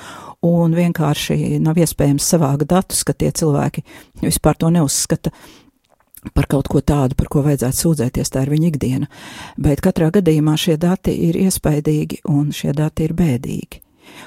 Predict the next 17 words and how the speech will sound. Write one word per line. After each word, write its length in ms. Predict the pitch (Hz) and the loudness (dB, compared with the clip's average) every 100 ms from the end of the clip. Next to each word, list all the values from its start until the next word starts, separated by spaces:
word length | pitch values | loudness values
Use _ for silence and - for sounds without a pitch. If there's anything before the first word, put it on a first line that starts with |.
| - - | -14 -4
Un 320 | 143 135 143 - 151 | -2 -2 -4 -4 0
mums, 380 | 156 185 - - | 2 0 -4 -4
kā 100 | 135 131 | -4 -2
kristiešiem, 640 | 147 - 185 185 170 143 151 | -2 0 0 0 2 0 2
apzinoties 640 | 160 143 147 147 151 143 - | -2 0 0 0 0 -2 0
to, 160 | 151 151 | -2 0
ka 160 | - | 0
jebkurš 720 | 160 202 - - 180 185 - - | 2 2 0 -2 0 0 -2 -2
cilvēks 600 | 175 151 156 175 - - - - - - | 2 2 2 -2 -4 -8 -12 -20 -18 0
ir 260 | 165 156 - _ | 2 2 -6 _
radīts 520 | 156 151 147 147 - | 0 0 0 -4 -4
pēc 200 | 143 147 | -4 0
Dieva 240 | - 160 160 | 0 2 0
līdzības, 580 | 156 151 147 - - - - - - - - - | -2 -2 -2 -4 -6 -14 -16 -20 -20 -20 -20 -4
pēc 360 | 143 151 - - | 0 0 -2 0
Dieva 260 | 160 175 | 2 2
tēla, 460 | - 165 156 151 | 2 2 2 0